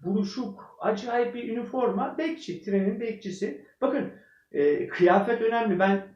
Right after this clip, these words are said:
hiç değer veremiyorum. Ben sadece bir iki tane kıyafetim var. İçeride saklıyorum. O yüzden hep siyah, kırmızı falan görüyorsunuz.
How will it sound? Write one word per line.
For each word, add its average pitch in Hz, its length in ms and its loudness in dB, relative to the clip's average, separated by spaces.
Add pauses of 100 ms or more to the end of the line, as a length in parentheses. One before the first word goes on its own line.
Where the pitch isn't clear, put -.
(120)
hiç 196 240 -6
değer 196 280 8
veremiyorum. 214 680 4
Ben 190 120 0
sadece 196 320 -2
bir 196 60 -4
iki - 200 -6
tane 196 460 2 (260)
kıyafetim 196 600 4
var. 196 220 2
İçeride 190 280 4
saklıyorum. 180 560 2
O 180 60 0
yüzden 170 160 -2
hep 160 160 -6
siyah, 147 340 0
kırmızı 147 320 -6
falan 147 300 0
görüyorsunuz. 131 420 -4